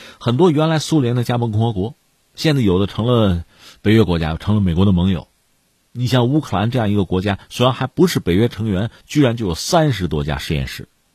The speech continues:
而且就在俄罗斯旁边。中国有句古话，“卧榻之侧岂容他人安睡”，现在已经不是他人安睡不安睡的问题，是我还能不能睡得着觉的问题啊。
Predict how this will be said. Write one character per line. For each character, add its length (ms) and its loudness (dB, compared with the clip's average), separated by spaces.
而 220 6
且 240 0
就 240 4
在 220 -4
俄 140 2
罗 100 6
斯 160 -2
旁 220 -6
边。 200 -8
中 160 4
国 120 6
有 80 2
句 120 -4
古 280 -6
话 280 -8
，“卧 360 -4
榻 220 -4
之 180 -4
侧 200 -8
岂 300 -6
容 220 2
他 300 -4
人 180 2
安 220 -2
睡”， 260 -4
现 200 0
在 60 4
已 100 2
经 120 4
不 160 0
是 80 2
他 240 0
人 120 4
安 220 2
睡 140 2
不 100 -4
安 200 0
睡 160 4
的 80 2
问 120 2
题， 80 -4
是 120 0
我 300 0
还 140 -2
能 140 4
不 80 0
能 100 2
睡 140 0
得 80 0
着 140 0
觉 200 2
的 60 2
问 160 0
题 160 -10
啊。 240 -16